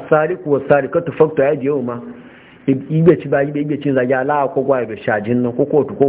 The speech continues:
hukuma. Ko? An nafsu bin nafsi ya zaga rayuwa lawan wa ga e da shajin. Idan aka zafi jan lawan ji hadde da shajin,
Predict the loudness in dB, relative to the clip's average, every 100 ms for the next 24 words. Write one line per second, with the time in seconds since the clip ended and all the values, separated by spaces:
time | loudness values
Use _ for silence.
0 | 2 0 -2 -4 -12 -20 -20 -20 0 2
1 | 2 0 -14 -12 -12 -14 -20 -20 -20 -4
2 | 0 2 4 2 0 -6 -4 -2 -2 0
3 | 2 4 2 2 0 -2 -2 -2 -2 -2
4 | -2 -2 -6 -8 -2 -2 0 -4 -6 -8
5 | -16 -20 -20 -20 _ _ _ _ _ _
6 | -20 -20 -20 -20 -20 -20 -20 -20 -20 -20
7 | -20 -20 -20 -20 -20 _ -20 _ -20 -20
8 | -20 -20 -20 -20 -20 -20 -20 -20 -20 -4
9 | 4 4 4 0 0 0 -2 0 0 0
10 | -2 -2 -2 -2 -2 -2 -2 -6 -2 0
11 | 0 -2 -6 -6